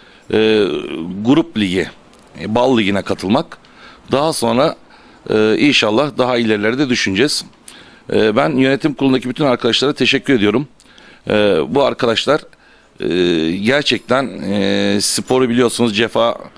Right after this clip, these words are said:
vefa gerekiyor, ilgi gerekiyor, bilgi gerekiyor. E, elini taşın altına koyarak, e,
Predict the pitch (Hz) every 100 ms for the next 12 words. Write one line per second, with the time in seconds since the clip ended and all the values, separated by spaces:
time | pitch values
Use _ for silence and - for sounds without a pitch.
0 | - - - 104 117 - 120 107 101 95
1 | - 101 110 110 - - 117 120 120 120
2 | 107 95 - 104 107 113 120 117 107 98
3 | - 104 123 135 - - - - - -
4 | 147 156 - 143 135 135 123 131 - 135
5 | 123 143 - - - - -